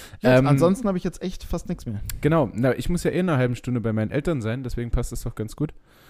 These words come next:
Speaker 1: Äh, da kann ich jetzt nochmal schön, weil als du angesprochen hast, äh, geht's mir im Magen nicht so gut, hat's bei mir auch direkt angefangen, so ein bisschen zu grubbeln.
Speaker 2: Ja.
Speaker 1: Kann ich schön nochmal auf, auf, äh, Toilette gehen und dann geht's los zu meinen Eltern.
Speaker 2: Sehr gut.
Speaker 1: Und wir, äh, wir hören uns,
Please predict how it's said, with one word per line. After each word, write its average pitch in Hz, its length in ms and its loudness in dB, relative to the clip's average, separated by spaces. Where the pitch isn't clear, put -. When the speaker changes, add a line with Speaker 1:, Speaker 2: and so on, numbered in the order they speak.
Speaker 1:
Äh, 113 240 6
da 104 100 6
kann 127 160 0
ich 123 80 0
jetzt 120 120 -2
nochmal 110 500 4
schön, 165 520 4
weil 113 220 4
als 104 200 -2
du 123 140 0
angesprochen 117 460 0
hast, - 220 -2
äh, 101 160 0
geht's - 260 -6
mir 107 80 0
im 101 80 -2
Magen 113 220 -2
nicht 113 120 -2
so 113 60 -4
gut, 110 180 0
hat's 104 140 -2
bei - 120 4
mir 117 120 2
auch 113 80 0
direkt 160 280 2
angefangen, 156 360 2
so 143 80 2
ein 131 40 0
bisschen 147 200 0
zu - 120 -2
grubbeln. 131 280 2
Speaker 2:
Ja. 127 140 0
Speaker 1:
Kann 120 140 -2
ich 113 80 0
schön 147 180 2
nochmal 143 200 2
auf, - 100 -6
auf, 117 220 -2
äh, 107 260 0
Toilette 127 360 -4
gehen 117 180 -4
und 101 140 -6
dann 95 220 -4
geht's - 220 -6
los 90 160 -2
zu - 120 -10
meinen 82 140 -2
Eltern. 78 280 -2
Speaker 2:
Sehr 117 240 -4
gut. 107 280 -6
Speaker 1:
Und 117 180 -8
wir, 156 360 4
äh, 123 340 4
wir 135 120 2
hören 156 180 2
uns, 165 360 -2